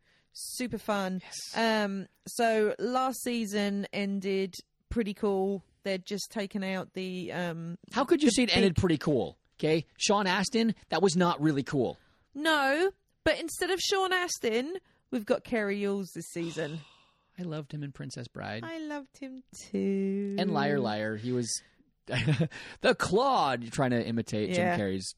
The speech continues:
Speaker 1: Yeah.
Speaker 2: Anyways.
Speaker 1: Anyway, so
Speaker 2: <laughs>
Speaker 1: really excited Carrie Yules is joining it
Speaker 2: <laughs>
Speaker 1: and Jake Busey.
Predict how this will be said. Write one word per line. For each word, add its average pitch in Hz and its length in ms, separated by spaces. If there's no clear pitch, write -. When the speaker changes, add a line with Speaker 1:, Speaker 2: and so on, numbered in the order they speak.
Speaker 1:
Yeah. 143 280
Speaker 2:
Anyways. 156 240
Speaker 1:
Anyway, 214 460
so 220 320
Speaker 2:
<laughs> - 160
Speaker 1:
really 311 240
excited 240 440
Carrie 214 260
Yules 190 260
is 190 80
joining 185 420
it 175 180
Speaker 2:
<laughs> - 40
Speaker 1:
and 196 440
Jake 196 240
Busey. 208 640